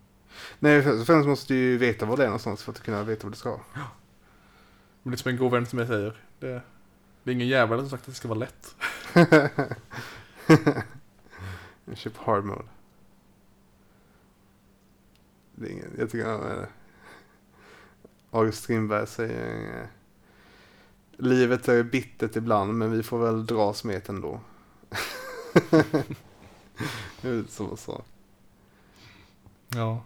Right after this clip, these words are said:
Speaker 2: Men jag tror ändå att det går, det är inte ba-, det är inte bara bittert. Det är inte enkom bittert, utan det går att uppnå ära och lycka. Och det finns i,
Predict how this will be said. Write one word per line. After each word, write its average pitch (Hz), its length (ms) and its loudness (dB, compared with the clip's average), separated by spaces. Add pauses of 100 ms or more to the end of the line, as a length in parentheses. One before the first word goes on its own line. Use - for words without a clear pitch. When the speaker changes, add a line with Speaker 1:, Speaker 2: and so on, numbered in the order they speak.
(1080)
Speaker 2:
Men 123 100 -4
jag 117 40 -10
tror 123 140 2
ändå 120 140 0
att 117 80 -6
det 131 80 -6
går, 120 280 0 (280)
det - 80 -2
är - 20 2
inte 123 120 -2
ba-, 131 180 -6
det 135 60 4
är 139 40 2
inte 139 100 -2
bara 123 160 4
bittert. - 540 -6
Det - 60 -10
är - 20 -4
inte 123 180 -2
enkom 117 220 -4
bittert, 113 300 -10
utan 113 300 -8 (160)
det 123 80 -10
går 120 160 2
att 113 80 -2
uppnå 113 420 -6 (1300)
ära 107 380 -2 (280)
och - 380 -14 (1000)
lycka. - 460 -10 (220)
Och 156 80 -14
det 123 80 -8
finns 120 320 -6
i, 113 220 -2